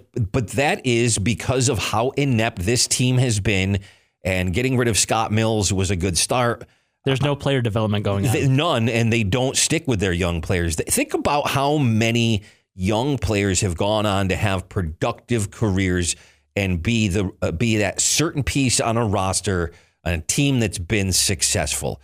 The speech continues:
Speaker 1: I mean, you could go on and on and on and on with that. The Knicks just don't have patience, and I don't know if they are developing these players the right way. How
Speaker 2: Well,
Speaker 1: can you
Speaker 2: it's,
Speaker 1: not
Speaker 2: it's hard when there's coaches being in and out every year.
Speaker 1: That's the thing. I,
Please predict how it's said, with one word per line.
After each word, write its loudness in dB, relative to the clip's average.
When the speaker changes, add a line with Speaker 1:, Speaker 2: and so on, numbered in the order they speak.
Speaker 1:
I 0
mean, 2
you 2
could -2
go 0
on 2
and 0
on 0
and 0
on 0
and 0
on 0
with -2
that. -2
The 0
Knicks 0
just -2
don't -2
have -2
patience, 0
and -2
I 2
don't 0
know 2
if -4
they 2
are 2
developing 0
these 0
players -2
the 0
right -2
way. -2
How 0
Speaker 2:
Well, 2
Speaker 1:
can 2
you 4
Speaker 2:
it's, 0
Speaker 1:
not 2
Speaker 2:
it's 0
hard 0
when 0
there's 0
coaches 0
being 2
in 2
and 2
out 0
every 2
year. -2
Speaker 1:
That's 0
the 0
thing. -2
I, -2